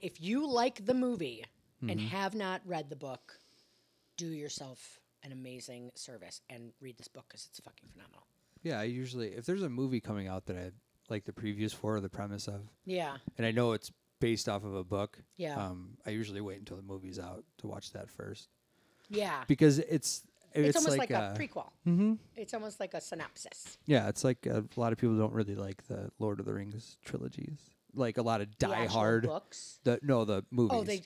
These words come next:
Speaker 1: because
Speaker 2: There's,
Speaker 1: it's
Speaker 2: like, a
Speaker 1: so
Speaker 2: lot of di-,
Speaker 1: different.
Speaker 2: di-, yeah, like
Speaker 1: Yeah.
Speaker 2: there's a lot of stuff that they changed. I mean, like, I, I mean that book is, um,
Speaker 1: Huge.
Speaker 2: Yeah, it's, and it's archaic. It takes a while to,
Speaker 1: Get
Speaker 2: um,
Speaker 1: through it.
Speaker 2: get through it. Everyone has ten different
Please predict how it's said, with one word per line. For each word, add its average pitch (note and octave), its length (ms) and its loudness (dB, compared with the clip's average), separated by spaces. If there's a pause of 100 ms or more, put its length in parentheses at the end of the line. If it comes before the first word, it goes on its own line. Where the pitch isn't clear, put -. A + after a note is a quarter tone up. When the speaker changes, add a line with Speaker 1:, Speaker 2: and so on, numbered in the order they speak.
(120)
Speaker 1:
because G#3 320 -2
Speaker 2:
There's, D3 100 10
Speaker 1:
it's C#3+ 60 8
Speaker 2:
like, C#3+ 100 8
a B2+ 60 6
Speaker 1:
so - 40 6
Speaker 2:
lot B2 120 8
of A#2+ 180 0
di-, A2+ 240 4
Speaker 1:
different. A#2 220 -10
Speaker 2:
di-, C3+ 120 0
yeah, A2 380 2
like A#2 180 2
Speaker 1:
Yeah. C3 140 -6
Speaker 2:
there's D3 160 4
a D3+ 60 6
lot D#3 140 6
of C#3+ 40 0
stuff C3+ 200 2
that A#2 100 -2
they G#2 100 0
changed. A#2 480 0
I G#2 80 0
mean, G2+ 300 -4
like, G2 320 -6
I, G2+ 220 -8
I G#2+ 40 -4
mean G#2 120 -6
that G#2 200 -2
book G#2+ 240 0
is, F#2 380 -6 (1080)
um, F#2+ 240 2
Speaker 1:
Huge. G#3+ 500 -2 (100)
Speaker 2:
Yeah, A2+ 260 2 (180)
it's, - 380 -2 (160)
and A2+ 140 0
it's G#2 180 -2
archaic. G2 640 -4
It G#2+ 80 -16
takes G#2 260 -12
a - 20 -12
while F#2+ 220 -10
to, F#2+ 220 -10 (800)
Speaker 1:
Get A2 120 -4
Speaker 2:
um, G2+ 140 -4
Speaker 1:
through C#3+ 140 -6
it. C3 140 -10 (200)
Speaker 2:
get A#2 160 0
through A2 280 0
it. G#2 80 -2
Everyone A#2 360 -2
has G#2+ 120 -4
ten A#2 220 -4
different G#2 260 -6